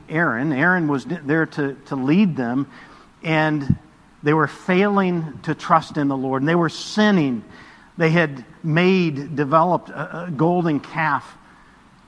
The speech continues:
for them to, to use in their worship.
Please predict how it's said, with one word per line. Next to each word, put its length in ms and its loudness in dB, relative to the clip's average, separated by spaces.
for 140 0
them 260 4
to, 440 4
to 100 0
use 560 6
in 240 0
their 340 2
worship. 600 -4